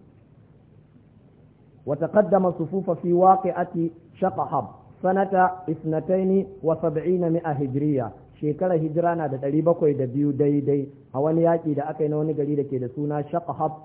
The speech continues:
Ibn Taymiyyah ne ainihin ya fito gaba. Wa samada diddahum fi yawmi marji suf-, a,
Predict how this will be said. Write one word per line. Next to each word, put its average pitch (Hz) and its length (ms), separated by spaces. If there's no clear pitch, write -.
Ibn 156 260
Taymiyyah 147 380
ne 143 140
ainihin 147 380
ya 147 80
fito 147 280
gaba. 113 320
Wa 165 200
samada 156 340
diddahum 147 640
fi 147 180
yawmi 151 360
marji 139 460
suf-, 135 240
a, 123 320